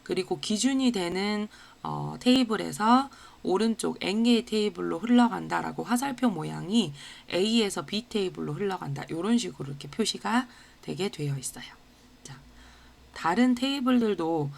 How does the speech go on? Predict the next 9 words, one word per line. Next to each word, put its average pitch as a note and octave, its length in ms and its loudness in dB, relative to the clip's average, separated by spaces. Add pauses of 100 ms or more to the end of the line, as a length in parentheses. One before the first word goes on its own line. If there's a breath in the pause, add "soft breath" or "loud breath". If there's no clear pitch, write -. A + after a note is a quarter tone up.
(200 loud breath)
이거랑 G3+ 380 0
같은 A#3+ 420 0
방법으로 E3 800 0 (320 loud breath)
연결을 D#3 400 -4
해줄 A#3 240 0
수 A3+ 140 -8
있는데 D3+ 460 -6 (280 loud breath)
지금은 F#3+ 500 -2
일단 E3+ 580 -4